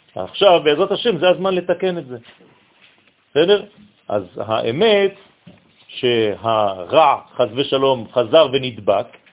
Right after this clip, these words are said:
ולכן אנחנו צריכים עדיין להיטהר ממנו. ולכן בזמן ההוא יעמדו שני משיחים,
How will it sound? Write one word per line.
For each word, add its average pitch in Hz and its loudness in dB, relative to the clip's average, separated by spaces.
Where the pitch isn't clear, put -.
ולכן 175 0
אנחנו 180 -2
צריכים 208 -2
עדיין 208 2
להיטהר 226 2
ממנו. 208 -6
ולכן 190 2
בזמן 151 2
ההוא 113 0
יעמדו 143 0
שני 190 -2
משיחים, 123 -4